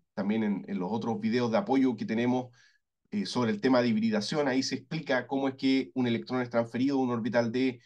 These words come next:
la promoción electrónica y luego cómo ocurre la recombinación orbital para formar el híbrido respectivo. O sea, en este caso podemos hibridar fácilmente con una estructura de tipo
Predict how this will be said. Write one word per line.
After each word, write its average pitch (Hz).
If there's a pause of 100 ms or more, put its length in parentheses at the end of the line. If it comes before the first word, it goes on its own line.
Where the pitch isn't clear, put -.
(280)
la 104
promoción 113
electrónica 123
y 120
luego 117
cómo 120
ocurre 117
la 113
recombinación 113
orbital 117 (300)
para 139
formar 123
el 110
híbrido 127
respectivo. 107
O 87
sea, 92
en 98
este 104
caso 120
podemos 113
hibridar 104
fácilmente 123
con 113
una 113
estructura 113
de 107
tipo 107